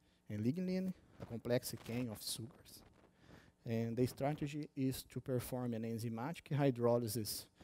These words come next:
in this, in cellulose, hemicellulose, and lignin, to break this complex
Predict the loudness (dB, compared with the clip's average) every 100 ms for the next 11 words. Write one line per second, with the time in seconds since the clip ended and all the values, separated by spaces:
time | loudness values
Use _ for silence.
0 | -20 -20 -10 -2 0 2 0 0 -4 0
1 | 0 2 0 -2 -12 -14 -14 -16 -20 -20
2 | _ -20 -20 _ _ -6 0 2 2 2
3 | 0 0 -2 -4 -2 0 0 -2 -4 -2
4 | -2 -4 -6 -10 _ -20 -20 -20 -2 2
5 | 8 8 8 0 -20 -16 -8 -2 -2 0
6 | -2 6 6 6